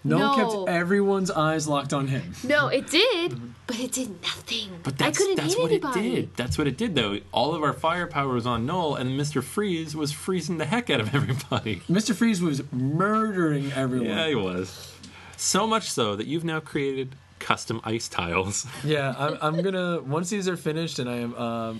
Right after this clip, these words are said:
Speaker 1: put, like, a little bit of sealant on 'em, I wanna throw the pictures on Facebook. Freeze is my favorite. If you guys, you know, if you play HeroClix, the T V Batman series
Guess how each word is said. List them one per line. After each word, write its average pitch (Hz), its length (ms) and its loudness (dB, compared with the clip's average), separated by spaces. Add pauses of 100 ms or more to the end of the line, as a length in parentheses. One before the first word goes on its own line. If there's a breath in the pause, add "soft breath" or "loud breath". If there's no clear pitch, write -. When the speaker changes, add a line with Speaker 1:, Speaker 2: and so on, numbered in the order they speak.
Speaker 1:
put, 143 120 0
like, 131 160 -2
a 131 40 -2
little 123 160 -2
bit 120 100 -4
of 117 60 -4
sealant 127 300 -2
on 135 100 0
'em, 135 160 -2
I 117 80 -4
wanna 123 220 -2
throw 123 160 -2
the 117 80 -2
pictures 127 300 -4
on 120 140 -4
Facebook. 113 500 -4 (440 loud breath)
Freeze 208 540 0
is 151 160 0
my 135 160 -2
favorite. 107 580 -4
If 131 160 -2
you 160 120 0
guys, 190 500 -2
you 156 100 0
know, 147 80 0
if 139 80 -2
you 135 80 -6
play 208 160 0
HeroClix, 165 640 -2 (460 loud breath)
the 135 100 0
T 185 240 -2
V 214 160 0
Batman 139 480 -2
series 98 560 -6